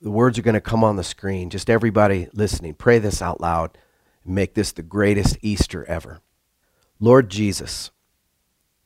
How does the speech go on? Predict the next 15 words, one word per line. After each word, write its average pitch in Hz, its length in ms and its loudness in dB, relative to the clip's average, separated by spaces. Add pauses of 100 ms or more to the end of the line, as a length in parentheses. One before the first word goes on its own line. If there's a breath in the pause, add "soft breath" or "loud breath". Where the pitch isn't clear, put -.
(540)
thank 117 240 0
you 120 80 2
for 127 160 -2
coming 117 360 4
into 107 360 2
this 87 200 -4
broken 101 500 0
world 90 420 -6 (540)
and 95 140 -6
redeeming 95 760 0 (400)
my 92 200 0
broken 90 440 -2
life. 85 460 -6 (1160)
Thank 110 380 0
you 82 200 -10